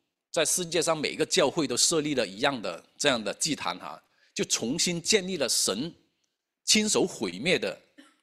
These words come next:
一个制度。嗯，然后呢，刚才说到他那个饼和酒啊，它是变质说，就变成了真正的耶稣的酒，呃，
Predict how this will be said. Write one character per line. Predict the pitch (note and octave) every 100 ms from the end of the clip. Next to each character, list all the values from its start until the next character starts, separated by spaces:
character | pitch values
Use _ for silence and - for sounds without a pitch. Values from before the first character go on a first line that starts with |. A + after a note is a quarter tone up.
| -
一 | A2+
个 | C#3 G2 - _ _ _ _ _ _ - - - -
制 | - A#2
度。 | G#2 - _ _ _ _ - - _ _ _ _ _ _
嗯， | - A2 A2+ A2+ A2 G#2+ _ _ _ _ _ _ _ _ _ _ _ _ _ _ _ _ _ _ _ _ _ _ _ _ _ _ _ _ _ _ - _ _
然 | C3 G3+
后 | B3+
呢， | G#3 E3 C#3+ -
刚 | A3
才 | G#3 F3+
说 | G3
到 | G3 G3
他 | -
那 | F3+ G3
个 | D#3 - _ _ _ -
饼 | C3 F#2 F2+
和 | B2+
酒 | - A2 F2+ D2
啊， | E2+ E2+ -
它 | C#3+
是 | E3
变 | - - F#3 B2
质 | - - G#2+
说， | - A#2+ G#2 G2 -
就 | D3 - _ _ _ _ -
变 | F3+ C#3
成 | A2
了 | A#2
真 | - B2
正 | C3
的 | B2+
耶 | A2 B2+
稣 | - B2
的 | G#2
酒， | - E2+ B1 _ -
呃， | G#2+